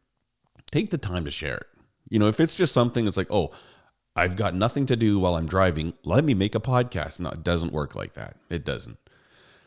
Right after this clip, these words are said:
Podcasts are something that you need to at least, uh, refrain from other activities while you're, <laughs> while you're making one. <laughs> It's like, ay, ay, ay.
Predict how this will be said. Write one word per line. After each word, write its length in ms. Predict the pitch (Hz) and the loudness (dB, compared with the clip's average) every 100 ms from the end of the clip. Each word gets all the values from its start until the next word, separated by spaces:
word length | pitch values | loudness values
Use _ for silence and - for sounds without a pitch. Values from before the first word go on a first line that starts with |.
| - | 0
Podcasts 600 | 98 101 104 101 98 - | 2 2 0 0 0 -2
are 80 | 85 | -2
something 320 | 90 85 85 | -2 -2 -2
that 100 | - | 0
you 140 | 80 | 0
need 260 | 85 98 92 | 0 -2 -2
to 160 | 82 | -4
at 140 | 71 76 | -4 -4
least, 640 | 82 92 95 - - - - _ _ _ _ _ _ - - | -2 -2 -2 -6 -12 -18 -20 _ _ _ _ _ _ -14 -6
uh, 80 | 90 | -2
refrain 420 | 87 - 98 98 | -2 0 0 0
from 180 | 92 82 | 0 -2
other 160 | 82 | -2
activities 460 | 76 - 87 80 78 | -2 -4 -2 -2 -2
while 160 | 78 | -2
you're, 180 | 82 78 - | -4 -4 -10
<laughs> 140 | - - | -10 -4
while 180 | 92 - | -4 -2
you're 180 | 113 101 | -2 0
making 460 | 92 98 90 69 | -2 -2 -6 -8
one. 380 | 73 - - 113 - | -12 -10 -6 -6 -8
<laughs> 140 | - _ | -20 _
It's 160 | - - | -12 -10
like, 280 | - - _ - - - - - - - - _ | -10 -14 _ -20 -20 -20 -20 -20 -20 -20 -20 _
ay, 300 | 110 98 78 | -6 -4 -2
ay, 220 | 71 67 69 | -4 -4 -2
ay. 240 | 69 67 | -2 -4